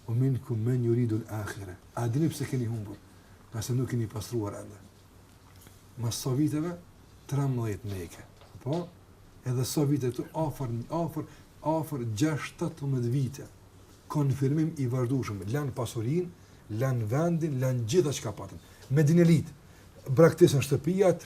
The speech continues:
përgjysmuan pasurinë, pritën muhaxhirët, rrezikuan shtetin nga tashmë luftoheshin për shkak se strehuan Muhamedit sallallahu alajhi wasallam. Pas gjithë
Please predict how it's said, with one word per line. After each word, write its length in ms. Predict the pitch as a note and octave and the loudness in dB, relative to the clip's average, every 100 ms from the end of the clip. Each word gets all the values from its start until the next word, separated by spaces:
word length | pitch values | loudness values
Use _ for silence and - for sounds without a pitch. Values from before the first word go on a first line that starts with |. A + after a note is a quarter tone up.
| - - | -10 2
përgjysmuan 640 | C#3+ A#2 A#2+ E3 F3 D3 D#3+ | 4 4 2 2 2 2 2
pasurinë, 480 | C#3+ D#3+ F#3+ G3+ E3+ - - - | 0 0 0 0 -4 -14 0 6
pritën 320 | G3 E3+ D#3 | 8 8 4
muhaxhirët, 560 | C#3+ C#3+ D3 F3+ G3 - - - D#3 | 2 2 4 6 6 2 -8 0 4
rrezikuan 580 | D3 F3 F3+ G#3+ F#3+ | 6 4 6 6 6
shtetin 400 | - - G#3+ E3+ | 4 4 4 6
nga 160 | D#3+ D3+ | 6 6
tashmë 400 | F#3 D3 F3+ F#3 F3+ - - | 6 6 8 6 6 -4 4
luftoheshin 640 | D#3+ - - A3+ G#3 E3+ C#3 | 6 6 8 12 12 10 8
për 200 | F3 - | 6 8
shkak 260 | G3+ F#3+ | 4 4
se 80 | F3+ | 4
strehuan 400 | - F3 G#3+ F#3+ | 6 8 10 8
Muhamedit 400 | F3+ F#3+ F#3+ E3+ | 6 6 6 6
sallallahu 240 | G#3+ A3 - | 6 2 -2
alajhi 80 | |
wasallam. 180 | - - | -16 4
Pas 180 | F3+ D#3+ B2 | 8 10 10
gjithë 240 | C#3 C#4 | 8 8